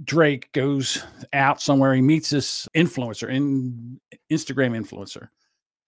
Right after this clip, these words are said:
And they have a few drinks or whatever. He invites her back to the hotel. They go back to the hotel. They smoke some pot and they get jiggy with it. So they have sex. It's consensual. Woman says it's consensual. So Drake, uh, goes to go in the bathroom. He takes the condom out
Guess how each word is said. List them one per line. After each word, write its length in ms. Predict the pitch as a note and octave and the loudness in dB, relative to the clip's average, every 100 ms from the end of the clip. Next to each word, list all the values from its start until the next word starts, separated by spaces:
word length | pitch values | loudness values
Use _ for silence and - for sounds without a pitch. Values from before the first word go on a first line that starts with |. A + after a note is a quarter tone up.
| _ _ _ | _ _ _
And 160 | G2 G2 | -10 -8
they 60 | |
have 160 | G2+ G2 | -8 -8
a 20 | |
few 160 | - G2 | -10 -2
drinks 480 | F#3 A3+ G#3+ F#3+ | 4 6 4 4
or 60 | D3 | 4
whatever. 400 | C#3+ D#3+ E3 D#3+ | 6 6 6 2
He 140 | A2+ | 0
invites 340 | A#2 G#2+ A#2 - | -2 -2 -2 -4
her 80 | G2+ | -6
back 280 | A2 G#2+ - | -6 -6 -8
to 60 | |
the 40 | F#2 | -8
hotel. 560 | A2 - F#3+ F#3+ F#3+ | -8 0 4 6 6
They 80 | E3 | 4
go 140 | A2+ G2+ | 0 0
back 260 | G3+ B3+ | 2 2
to 80 | A#3 | 0
the 60 | G#3 | 0
hotel. 720 | G3 F#3 D#3 C#3 C3 A#2 - _ _ - | 0 2 2 2 2 0 -6 _ _ -12
They 120 | A2 | -12
smoke 360 | G2 - A2+ G2+ | -10 -6 -6 -6
some 140 | E2 - | -12 -2
pot 640 | A3+ A#3 A3 G#3 G3+ G3 | 2 4 6 6 6 2
and 160 | A#2 A2+ | -2 -8
they 140 | G2+ G2+ - | -10 -10 -10
get 180 | G#2+ | -8
jiggy 320 | - F3 F#3 E3+ | 0 2 2 2
with 240 | D#3 D3 | 4 4
it. 200 | D3 D3+ _ _ | 2 -2 _ _
So 200 | - B2 | -8 -6
they 80 | A2+ | -2
have 180 | C3+ C#3+ | -2 -4
sex. 380 | - F#2 - - | -6 -10 -14 -20
It's 160 | - | -6
consensual. 640 | - D4 C4 A3+ - G2 - _ | -2 2 2 2 0 -4 -6 _
Woman 220 | C3 B2 C3+ | -6 -4 -4
says 200 | G2 G#2+ | -8 -12
it's 120 | A2 | -12
consensual. 560 | D#3+ D3 A#2+ - - _ _ - | -10 -10 -12 -18 -20 _ _ -2
So 160 | D#3 | 0
Drake, 380 | B2 D3 D3+ C#3 | 2 2 2 4
uh, 280 | D3 C#3 C3 | 6 6 6
goes 300 | B2 C#3+ C3 | 4 0 0
to 80 | B2+ | 2
go 160 | C3 | 2
in 60 | B2+ | 2
the 40 | |
bathroom. 400 | A2+ F3+ F3+ E3+ | 2 4 4 2
He 80 | E3 | 0
takes 240 | - A#2+ - | -2 -4 -8
the 80 | |
condom 380 | - F3 F#3+ C3+ | -2 2 2 0
out 260 | A#2+ C3+ | 0 -2